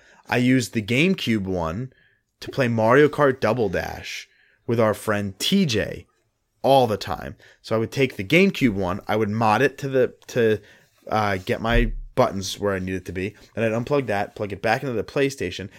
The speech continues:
have to remap the buttons to, for Initial D, but it would stretch out over your lap and, like, you would have it right on your lap. And it was pretty insane. And we were sitting here, and I had a pretty big T V, but it was, like,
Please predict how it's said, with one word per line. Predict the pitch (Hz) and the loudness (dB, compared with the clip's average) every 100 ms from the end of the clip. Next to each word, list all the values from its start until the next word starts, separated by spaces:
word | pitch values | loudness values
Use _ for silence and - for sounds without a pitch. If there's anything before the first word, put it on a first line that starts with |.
| - | -2
have | 135 | 0
to | - | 0
remap | 107 135 147 127 120 | 4 4 4 2 0
the | - 104 | -2 -2
buttons | 104 - 98 101 - - _ - | -2 -2 -4 -8 -14 -20 _ -6
to, | 87 | -6
for | - 104 - - | -2 -4 -4 -6
Initial | 120 113 98 | -4 -4 -2
D, | 123 127 - - _ | 0 0 0 -14 _
but | 120 | 2
it | 127 | 4
would | 131 104 _ | 2 0 _
stretch | - - - 160 165 | -10 -8 2 2 4
out | 139 156 - | 4 6 6
over | 123 131 131 | 4 4 2
your | 113 107 95 | 2 0 0
lap | 65 113 143 117 - - - - - | -2 0 2 2 2 0 -2 -8 -4
and, | 117 | -2
like, | 113 104 - - _ | 0 -2 -6 -20 _
you | 117 117 | -2 -2
would | |
have | 113 117 127 | 0 -2 0
it | |
right | 95 110 | 2 0
on | 107 | 0
your | 95 | -2
lap. | 92 113 - - _ _ | -2 -2 -6 -12 _ _
And | 117 | -6
it | 120 | -6
was | 110 | -4
pretty | 160 151 | -2 0
insane. | 113 - - 147 135 90 - _ _ _ _ | -2 -4 -4 -2 -2 -6 -14 _ _ _ _
And | - 113 | -8 -4
we | 127 | -4
were | 117 | -4
sitting | - 160 139 | -4 -4 -4
here, | 113 113 - _ | -6 -8 -18 _
and | 113 | -2
I | 156 | 2
had | 185 156 | 4 2
a | |
pretty | - 147 147 | 2 -2 -2
big | 107 123 127 | -2 -2 -2
T | - 131 113 | -4 -2 0
V, | 113 123 | 0 -2
but | 101 | -2
it | 90 | -4
was, | 92 95 | -6 -4
like, | 107 92 - | -4 -4 -8